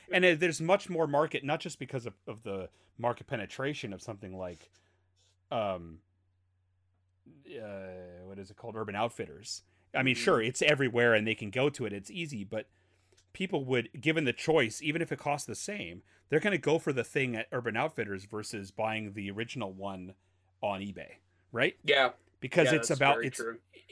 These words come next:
Speaker 1: it doesn't, they don't care. There's no value in the old to them in that case.
Speaker 2: Mm-hmm.
Speaker 1: And so for a classic example of this, and I was talking to a younger guy who's a manager of a,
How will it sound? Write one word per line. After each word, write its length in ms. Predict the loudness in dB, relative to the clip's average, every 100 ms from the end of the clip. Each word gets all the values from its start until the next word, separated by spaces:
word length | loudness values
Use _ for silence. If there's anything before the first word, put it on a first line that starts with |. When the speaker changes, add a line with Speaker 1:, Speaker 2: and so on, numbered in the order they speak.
| -20 -10
Speaker 1:
it 160 | -6 -2
doesn't, 340 | -2 -4 -8
they 160 | -4 0
don't 180 | 0 -2
care. 460 | -2 -2 -2 -10 _ _
There's 200 | -2 2
no 140 | 4 4
value 640 | 4 4 4 2 -2 -6
in 240 | -6 -6
the 100 | -6
old 460 | -8 -10 -10 -14 -20 _ _ -14
to 160 | -12 -10
them 340 | -12 -14 -20 _ _ _ _
in 160 | -10 -6
that 180 | -4 -4
case. 80 | -6
Speaker 2:
Mm-hmm. 220 | -8 -8 -8
Speaker 1:
And 120 | -2
so 140 | 2 2
for 100 | 2
a 60 |
classic 340 | 2 2 2 -4
example 380 | -4 -4 -2 -4
of 80 |
this, 200 | -4 -6
and 80 | -6
I 40 | -6
was 120 | -4
talking 320 | -4 -4 -6
to 140 | -8 -8
a 40 |
younger 640 | -4 -4 -4 -4 -4 -6 _ _ _ _ _
guy 340 | 0 2 2
who's 160 | 0 -8
a 40 |
manager 580 | -6 -2 -2 -4 -4 -6
of 100 | -4
a, 180 | -6 -8